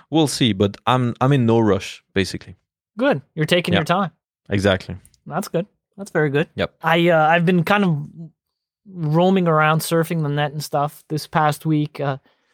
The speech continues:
Speaker 2: went on to the, uh, Blue and Green website, uh, and they
Speaker 1: Right.
Speaker 2: uploaded some interesting, uh, uh, things that are not per te-, per se, you know, pants or je-, you know, jean, je-, uh, jeans. Uh, but they
Speaker 1: Right.
Speaker 2: uploaded some new products that are, like,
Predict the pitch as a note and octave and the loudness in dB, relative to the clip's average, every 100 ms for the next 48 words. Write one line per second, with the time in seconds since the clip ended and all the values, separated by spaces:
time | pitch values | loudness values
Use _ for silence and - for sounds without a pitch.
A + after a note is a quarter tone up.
0 | _ E3 F3 F3+ E3+ F3 D#3 D3 C#3 C#3 | _ 0 2 2 2 0 2 2 0 0
1 | D#3 F3+ E3 C#3+ D3+ D#3 C#3+ D3 C#3+ D#3 | 0 2 2 2 0 0 0 -2 -2 0
2 | C#3+ C3+ _ _ _ _ C#3 C3+ C#3+ D3+ | 0 -2 _ _ _ _ -2 -2 0 0
3 | F#3 F#3 G#3 A3+ F3+ D#3 C#3 _ _ _ | 2 2 2 2 4 2 -2 _ _ _
4 | _ - - - F3 D#3 D#3 D3 G3 G#3 | _ -20 -14 -4 0 0 0 0 0 2
5 | F#3+ - E3+ D#3 D3 C#3 C3+ C3 B2+ B2 | -2 0 2 2 2 2 4 4 2 2
6 | B2 B2 B2 - _ _ _ D4 _ _ | 0 -2 -6 -12 _ _ _ _ _ _
7 | - F3+ E3+ E3+ - G3+ D#3 C#3 C#3 C#3+ | -20 -20 -20 -8 0 2 2 0 0 2
8 | D#3 D3 _ _ _ _ _ _ - D#3 | 2 -2 _ _ _ _ _ _ -4 -2
9 | - D3 C3+ - D3 - D3+ C3+ D#3+ C#3+ | 0 0 0 -2 -4 0 0 0 -2 -4
10 | A2+ F3+ F3+ D#3+ C#3 C#3 C#3+ - D#3 D3 | -2 0 0 0 -2 -2 -4 -6 -8 -8
11 | B2 C3+ - D3+ D3 C#3 C#3+ C3 C3 C3 | -8 -10 -2 0 2 0 -2 -4 -4 -2
12 | D3+ F3+ C3+ - _ _ _ _ - B2+ | 2 2 0 -6 _ _ _ _ -2 0
13 | B2+ C#3+ D3 C#3+ G2 E3 D#3 D3 - D3 | 0 0 2 4 4 2 2 0 0 0
14 | D#3 D#3+ - E3 D#3 D3 - C#3+ C3+ C3 | 2 0 0 2 2 0 -2 -2 0 -2
15 | C3 C3+ | -4 -6